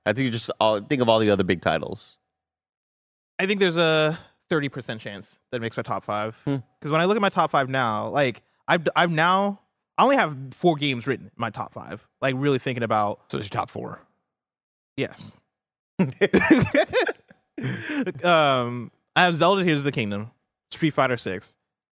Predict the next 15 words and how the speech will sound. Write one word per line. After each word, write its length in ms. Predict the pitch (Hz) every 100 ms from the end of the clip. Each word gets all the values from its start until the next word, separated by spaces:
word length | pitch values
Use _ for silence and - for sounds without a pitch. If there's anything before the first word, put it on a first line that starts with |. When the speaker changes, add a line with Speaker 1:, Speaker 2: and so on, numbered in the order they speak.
| -
Speaker 2:
Hi-Fi 280 | 135 - 120
Rush, 400 | 98 98 - - _ _ _ -
Final 180 | 113
Fantasy 240 | 107 95 104
sixteen. 340 | - - - - _ _ _ _ _
That's 140 | 139 143
what 60 |
my 60 | 147
top 260 | - 123 - _ _ _ _
four 360 | - 147 120 147 -
<laughs> 140 | 165 202
looks 380 | 139 151 139
like 160 | 135 110
right 180 | 113 104
now. 240 | 107 98